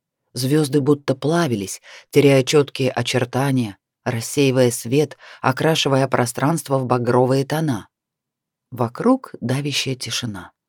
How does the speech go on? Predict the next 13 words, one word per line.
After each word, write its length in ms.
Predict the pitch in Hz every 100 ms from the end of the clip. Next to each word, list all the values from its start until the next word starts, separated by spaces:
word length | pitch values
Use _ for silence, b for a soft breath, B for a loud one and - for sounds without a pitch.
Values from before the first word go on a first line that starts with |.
| _ _ _ _ _ _ _
Только 320 | - 302 285 262
стрекот 520 | - 220 220 185 -
насекомых 840 | 190 185 170 - 113 98 87 - _ _ _ _ _ _
и 100 | 233
безмолвные 720 | 220 180 139 147 127 117 123
фигуры 440 | 117 131 123 175 165
в 120 | -
чёрном, 580 | - 101 73 78 76 - _ _ _ _ -
будто 380 | 147 147 - 143
мы 160 | 135
на 100 | 131
похоронах. 680 | 127 - 131 120 101 - - _ _ _ _ _ _ -
Бррр. 600 | 120 - 127 120 117